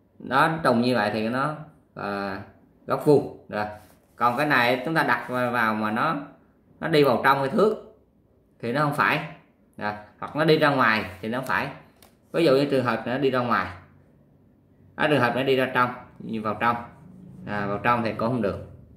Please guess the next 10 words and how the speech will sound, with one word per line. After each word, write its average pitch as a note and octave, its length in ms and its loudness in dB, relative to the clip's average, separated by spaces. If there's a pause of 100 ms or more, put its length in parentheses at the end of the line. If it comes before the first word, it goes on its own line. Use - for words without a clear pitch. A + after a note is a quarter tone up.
(1300)
Ví G2+ 60 0
dụ B2 120 8
như C#3 140 6
trường C#3 140 4
hợp A#2+ 160 2
nó B2 80 2
đi C3+ 120 2
ra B2 100 2
ngoài A2 240 2
nè. F#2+ 200 -6